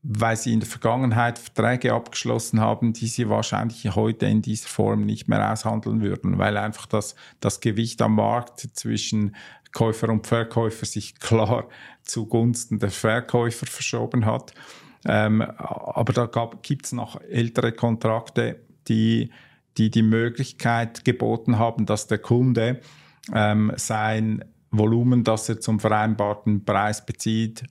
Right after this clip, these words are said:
um zwanzig Prozent erhöhen kann, ohne dass es eine Vertragsänderung, äh, geben wird. Und, äh, natürlich, wenn das alte Verträge sind, die einen Cap haben, der, ähm, deutlich tiefer liegt,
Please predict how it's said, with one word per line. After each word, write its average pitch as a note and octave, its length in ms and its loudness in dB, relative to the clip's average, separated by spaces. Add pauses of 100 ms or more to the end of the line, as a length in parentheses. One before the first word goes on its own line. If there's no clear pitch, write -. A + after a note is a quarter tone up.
(120)
um G2+ 420 2 (200)
zwanzig G2+ 440 -4
Prozent G2 500 0
erhöhen G2 380 0
kann, G2+ 300 2
ohne G2 240 0
dass - 240 -8
es - 80 -6
eine F#2+ 200 -2
Vertragsänderung, G#2 1000 0
äh, F#2+ 380 0
geben G2 320 -4
wird. E2+ 260 -6
Und, G#2+ 240 -4
äh, - 60 -16 (320)
natürlich, A#2 720 -2 (640)
wenn A2 380 2
das G2+ 180 -2
alte A2 360 -2
Verträge A#2 500 -2
sind, G2+ 500 -2
die A2+ 200 2
einen G#2 300 0
Cap - 380 -2
haben, G2 440 0 (480)
der, G2+ 360 2
ähm, G2 520 0 (280)
deutlich A2+ 380 0
tiefer B2 380 2
liegt, A2+ 440 0